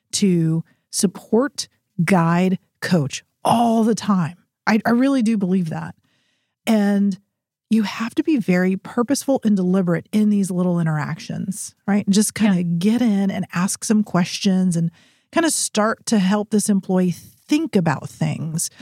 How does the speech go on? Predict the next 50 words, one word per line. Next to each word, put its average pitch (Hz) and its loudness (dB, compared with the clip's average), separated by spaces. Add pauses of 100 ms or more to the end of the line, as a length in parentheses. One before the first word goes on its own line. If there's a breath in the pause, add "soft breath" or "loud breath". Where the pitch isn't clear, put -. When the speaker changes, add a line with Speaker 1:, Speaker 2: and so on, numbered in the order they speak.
(260 loud breath)
Speaker 1:
And 240 4
it's 285 0
not 381 0
that 247 0
I'm 208 2
giving 202 2
you 190 0
direction. 170 -2
I'm 214 2
not 311 -6
telling 208 0
you 165 -2
what 175 -2
to 269 -2
think. 160 -4 (240)
I 208 2
just 226 -2
want 240 0
you 208 0
to 277 -2
think, 160 -4
right? 240 -2 (120)
And 208 4
how, 208 0 (260 soft breath)
you 220 4
know, 214 2
kind 220 2
of 175 0
what 190 0
is 196 -2 (200)
your 196 2
approach - -2
for 190 2
this 160 2
Speaker 2:
Sure. - 0
Speaker 1:
structured 175 -2
project? 160 -4 (380 soft breath)
So 254 4
I 220 2
think 269 0 (540)
as 190 2
leaders, 185 2
we 180 2
have 170 0
to - -4
be 160 0
purposeful 208 0
in 165 0
these 151 0
conversations 156 -4